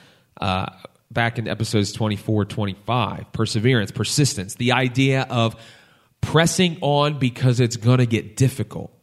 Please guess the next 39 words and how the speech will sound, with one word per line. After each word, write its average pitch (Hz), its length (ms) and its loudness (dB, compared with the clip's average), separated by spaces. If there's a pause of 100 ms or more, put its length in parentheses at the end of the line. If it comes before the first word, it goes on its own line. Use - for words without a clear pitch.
(1700)
pushing 170 460 6
through 156 240 4
the 127 160 2
obstacles, - 640 -6
and 117 120 -6
finally, 123 540 -2 (240)
patience. - 720 -4 (380)
It's - 120 -16
not, 139 240 -2
you 147 80 0
can't 175 240 2
be 190 100 0
an 160 80 4
overnight 147 380 2
success. - 580 -6 (540)
I 123 80 -2
remember 135 260 4
watching 135 320 4
this 120 120 2
interview 120 280 2
with 110 100 4
Steve 113 260 0
Carell, 107 420 0 (560)
and, 110 300 -2 (200)
you 107 100 -8
know, 101 140 2
he 107 220 -2
got 117 260 0
the 113 120 0
office, 127 500 0
and 101 100 -8
he, 98 80 -8
he, 104 220 -12
you 113 100 -6
know, 95 240 -2 (320)
he 117 120 -4
became 117 420 -2
a 104 100 -4
star, 117 680 -4